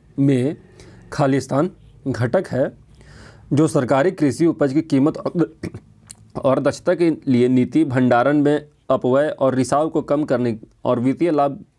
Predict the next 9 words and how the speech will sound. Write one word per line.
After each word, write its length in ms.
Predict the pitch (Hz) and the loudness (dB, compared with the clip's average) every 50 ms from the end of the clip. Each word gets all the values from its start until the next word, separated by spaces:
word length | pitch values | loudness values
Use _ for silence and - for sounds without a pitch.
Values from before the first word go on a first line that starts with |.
| - - - | -20 -6 -4
कमाने 340 | 127 120 120 120 120 135 131 | -2 0 2 2 2 0 0
के 100 | - 120 | 0 -2
लिए 120 | 117 127 127 - - | -2 -2 -2 -2 -2
तर्कसंगत 540 | 156 151 - - - 139 135 139 156 143 139 | -2 -2 -2 -2 -2 0 0 0 0 0 0
व्याख्या 360 | 127 123 117 117 - - 110 | 0 0 0 0 -4 -6 -6
करते 300 | - 107 107 - 107 104 | -4 -6 -6 -6 -8 -8
हैं। 200 | 101 98 - - _ _ _ _ _ _ _ _ _ _ - _ | -8 -10 -12 -16 _ _ _ _ _ _ _ _ _ _ -6 _
ठीक 120 | 214 180 151 | -2 0 0
है, 140 | 107 - | -2 -4